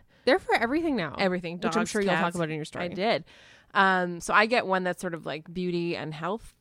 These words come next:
Speaker 2: related, and it's
Speaker 1: Okay.
Speaker 2: the, it is the best thing ever. I just love it. So I wrote a story,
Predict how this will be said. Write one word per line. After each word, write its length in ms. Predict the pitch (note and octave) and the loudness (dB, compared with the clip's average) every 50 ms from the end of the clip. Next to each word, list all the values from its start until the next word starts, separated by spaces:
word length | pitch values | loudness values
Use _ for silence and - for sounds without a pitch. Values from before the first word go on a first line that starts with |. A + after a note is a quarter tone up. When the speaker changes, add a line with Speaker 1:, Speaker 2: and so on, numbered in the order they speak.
| - | -12
Speaker 2:
related, 640 | - D4+ D#4 D#4 D#4+ D#4 D#4+ E4 F4 F4 - - - _ _ - | -8 -6 -6 -6 -6 -6 -6 -6 -6 -6 -8 -12 -14 _ _ -4
and 100 | G#3+ A#3 | -2 -2
it's 160 | B3 A3 C4 D#4 | -2 -2 -4 -8
Speaker 1:
Okay. 280 | F4+ - A3 G3 - | -4 -4 -2 -2 -2
Speaker 2:
the, 100 | - - G3 | -2 -4 -2
it 60 | F#3 | -2
is 160 | F#3+ F#3+ F3+ F3 F3 - | -2 -2 -4 -6 -12 -14
the 260 | F3 E3+ E3 F3+ F3 | -10 -6 -4 -4 -2
best 280 | D#3+ E3 D3+ D3+ - | -2 -4 -6 -6 -8
thing 200 | - E3 D#3+ D#3 | -8 -8 -8 -8
ever. 220 | D3+ D3 - F2+ F2 | -8 -10 -10 -12 -12
I 60 | - | -12
just 180 | E3 E3 - - - | -12 -14 -14 -12 -10
love 160 | - - - | -10 -10 -10
it. 140 | - - - | -12 -14 -8
So 120 | - F#3+ | -4 -2
I 20 | F#3 | 0
wrote 180 | G3 A3 G#3+ | 0 0 0
a 40 | A3 | 0
story, 320 | G#3+ - F#3+ F3 F3 E3+ | -2 -2 -2 -2 -2 -2